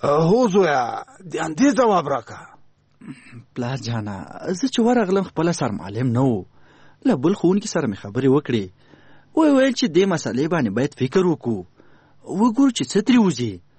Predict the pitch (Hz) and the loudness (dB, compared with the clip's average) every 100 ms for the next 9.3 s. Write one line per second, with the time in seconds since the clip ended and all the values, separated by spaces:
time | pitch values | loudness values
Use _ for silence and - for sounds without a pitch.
0 | - - - 254 226 269 214 220 139 151 | -20 -6 0 2 4 4 4 2 0 -2
1 | 180 131 110 117 196 214 180 127 113 107 | 0 0 0 2 2 2 2 0 -2 -8
2 | 90 _ _ - _ _ _ - 466 269 | -12 _ _ -20 _ _ _ 0 2 4
3 | 233 202 208 302 240 185 - 269 262 175 | 2 2 2 0 2 0 2 0 0 0
4 | 151 185 220 135 107 - - - - - | 0 4 2 2 -6 -14 -20 -20 -20 -6
5 | - 403 - 196 156 143 - 285 175 127 | 0 0 2 2 2 -2 0 2 2 0
6 | 104 - 160 277 349 339 _ _ _ _ | -4 -4 0 2 2 0 _ _ _ _
7 | _ _ _ _ 139 131 - - - - | _ _ _ _ -18 -18 -20 -20 -18 -8
8 | 247 226 156 156 175 151 135 - 123 127 | -4 -2 -2 0 2 2 0 -4 -8 -4
9 | 131 117 104 | -2 -2 -4